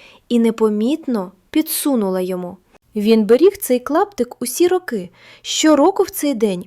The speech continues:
у цю ж кав'ярню він приїжджав здалеку і щоразу йшов ні з чим. А сьогодні вона зайшла сама. «Я знав, що одного дня ти прийдеш», — сказав він, і в його голосі не було сумніву.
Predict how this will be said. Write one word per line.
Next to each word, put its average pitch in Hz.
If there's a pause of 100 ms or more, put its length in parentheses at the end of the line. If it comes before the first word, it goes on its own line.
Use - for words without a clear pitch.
у 294
цю 440
ж 480
кав'ярню 240
він 240
приїжджав 285
здалеку 233 (280)
і 349
щоразу 370
йшов 349
ні 359
з -
чим. 240 (840)
А 220
сьогодні 262
вона 220
зайшла 269
сама. 233 (1080)
«Я 202
знав, 196
що 226
одного 226
дня 214
ти 202
прийдеш», — 196 (160)
сказав 202
він, 175 (300)
і 240
в 214
його 262
голосі 294
не 226
було 311
сумніву. 202